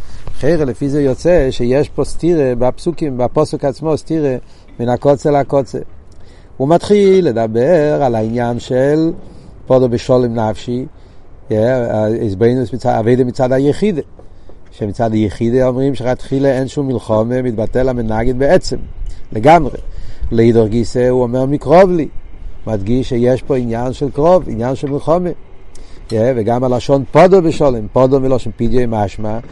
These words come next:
שמצד אחד יש פה גילוי היחידה, ומצד שני מדגישים שיש פה גם עניין של קרוב, וצריכים גם פדיון, אה, לבדות את הנפש של הליקיס מהמלחמה של נפש הבאמיס. חיירה זה סתירה מיניה וביה.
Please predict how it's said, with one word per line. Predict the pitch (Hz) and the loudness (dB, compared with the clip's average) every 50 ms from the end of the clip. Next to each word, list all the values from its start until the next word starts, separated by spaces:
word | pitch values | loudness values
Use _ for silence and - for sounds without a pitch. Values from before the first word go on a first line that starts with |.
| - - - - - | -14 -14 -14 -12 -8
שמצד | - - 113 104 110 107 - 127 139 143 | -4 -2 -2 -2 -2 0 2 4 4 4
אחד | 143 113 131 135 131 127 117 | 4 2 4 4 4 4 4
יש | 123 127 131 - | 2 2 0 0
פה | - 135 | -2 -4
גילוי | 120 104 110 131 143 139 135 123 | -4 -2 -2 0 2 2 2 2
היחידה, | 120 120 110 104 - - 101 90 87 95 95 - - - - - - - - - - | 2 0 -2 -2 -4 -6 -8 -6 -6 -6 -8 -8 -10 -12 -14 -16 -16 -16 -14 -8 -6
ומצד | 110 107 104 - - 123 117 104 - 135 135 143 139 | -6 -6 -6 -6 -6 -6 -6 -4 0 2 2 2 2
שני | - 147 143 127 120 107 107 110 | 2 0 0 0 0 -2 -4 -4
מדגישים | 107 117 117 101 107 123 110 - - 117 117 123 117 | -2 -2 -4 -2 -2 -4 -4 -4 -4 -4 -4 -4 -4
שיש | 104 113 113 113 117 113 - | -4 -2 0 0 0 -2 -2
פה | - 120 | -4 -2
גם | 117 120 127 127 | 0 0 0 0
עניין | 123 120 117 120 131 135 | -2 -2 -2 -2 -2 -2
של | - - 135 117 | -2 -2 -4 -4
קרוב, | - 110 92 98 98 101 104 107 - - - - - - - - | -4 -4 -2 0 0 0 -2 -4 -6 -12 -20 -20 -20 -12 -8 -8
וצריכים | 104 - - 113 - 127 131 135 131 | -6 -4 -4 -4 -4 -2 -2 -2 0
גם | 135 127 127 110 - - | 2 2 2 0 -2 -2
פדיון, | 120 120 104 120 123 123 123 127 131 135 - - - - - - - - | -2 -2 0 2 2 2 2 0 -4 -6 -10 -14 -16 -18 -18 -12 -6 -2
אה, | 107 110 | -2 0
לבדות | 113 107 104 101 87 90 92 127 151 160 - 143 | 0 0 -2 -2 -2 0 4 6 6 6 4 2
את | 123 - 117 | -2 -2 -2
הנפש | 110 110 127 147 120 127 123 98 | -4 -2 -2 -2 -2 -2 -4 -4
של | - 123 | -2 -2
הליקיס | 127 127 127 127 127 127 135 147 139 - - 175 208 202 170 156 151 139 - 135 | 0 0 0 0 0 0 0 -2 -4 -4 -4 -2 -2 0 0 -2 -2 -4 -4 -4
מהמלחמה | 143 143 143 147 147 - - 160 180 175 156 | -4 -2 -2 -2 -2 0 0 0 2 0 0
של | 131 160 | -2 -2
נפש | 160 160 131 - 160 | -4 -4 -4 -4 -4
הבאמיס. | 156 147 160 170 175 170 143 117 - - - 117 98 | 0 2 2 2 0 -2 -4 -8 -10 -14 -16 -16 -16
חיירה | - - - 131 160 185 175 156 147 | -12 -6 -2 0 0 0 0 0 0
זה | 143 131 | -2 -4
סתירה | - - 160 165 170 165 | -2 -2 0 0 0 0
מיניה | 160 160 165 165 170 170 | -2 -2 -2 -2 -2 -2
וביה. | 156 170 190 196 | 0 0 0 0